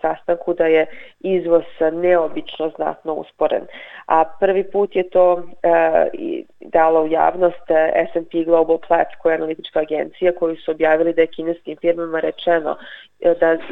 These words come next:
za-, da im je praktično zabranjeno od strane kineske vlade da uvoze ugalj iz Australije i da kineske luke ne mogu da primaju ugalj koji je naručen. E, samo da podsjetimo da se takođe, e,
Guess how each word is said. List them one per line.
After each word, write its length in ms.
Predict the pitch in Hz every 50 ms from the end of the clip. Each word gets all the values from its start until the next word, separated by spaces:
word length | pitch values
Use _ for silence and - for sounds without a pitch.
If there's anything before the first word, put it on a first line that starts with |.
| 165 -
za-, 200 | 170 160 147 147 -
da 80 | 170
im 120 | 165 160 160
je 60 | 160
praktično 460 | - - 156 - - 170 170 - 165
zabranjeno 500 | 156 165 160 156 160 170 165 165 165 160
od 60 | 160
strane 300 | - - 160 151 151 156
kineske 440 | 156 - 160 156 156 156 _ - 170
vlade 420 | 165 160 156 143 156 160 165 165 160 - - - - - - _ - -
da 180 | - 165 156
uvoze 340 | 156 156 156 160 165 156 165
ugalj 280 | 160 156 - 165 156 156
iz 100 | 151 160
Australije 540 | 160 160 - - - 185 185 190 202 214 180
i 120 | 180 165
da 80 | 170 165
kineske 480 | - - 180 180 180 180 - - 170
luke 320 | 160 165 170 170 - 185 170
ne 200 | 160 160 160 160
mogu 260 | 160 170 170 170 165
da 100 | 175 170
primaju 540 | - - - 156 156 156 160 156 156 151 151 - - - - - - _ -
ugalj 400 | 170 165 165 160 170 160 160 156 - -
koji 220 | - 165 160 160
je 80 | 160 160
naručen. 520 | 160 156 147 - - - - - - -
E, 40 | - - - 254 - - - - - - - 165 165 170 170 -
samo 160 | 226 254 277
da 100 | 247 -
podsjetimo 560 | - - 202 202 - 233 - - 208 185 185
da 100 | 175 175 175 -
se 60 | - 165
takođe, 460 | - 175 - - 190 214 226 208 214
e, 480 | 196 175 - - 170 165 165 165 165